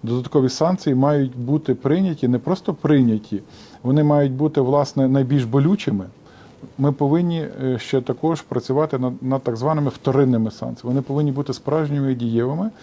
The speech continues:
І мало того, що, в принципі, йти на цьому шляху, а й швидко йти.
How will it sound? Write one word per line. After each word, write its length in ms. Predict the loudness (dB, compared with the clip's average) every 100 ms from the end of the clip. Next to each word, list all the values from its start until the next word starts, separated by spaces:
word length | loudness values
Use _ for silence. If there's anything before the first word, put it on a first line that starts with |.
| -20 -20 -20 -20 -20 -6
І 300 | 0 4 4
мало 260 | 4 4 2
того, 220 | 2 0
що, 220 | 0 -2
в 80 | -2 0
принципі, 540 | 2 2 0 -2 -2 -4 -12 -2
йти 440 | 0 2 4 4
на 120 | 4 2
цьому 240 | 0 0
шляху, 280 | -2 -4 -2
а 100 | 0
й 60 | 0
швидко 520 | 0 2 2 0 -6
йти. 200 | -6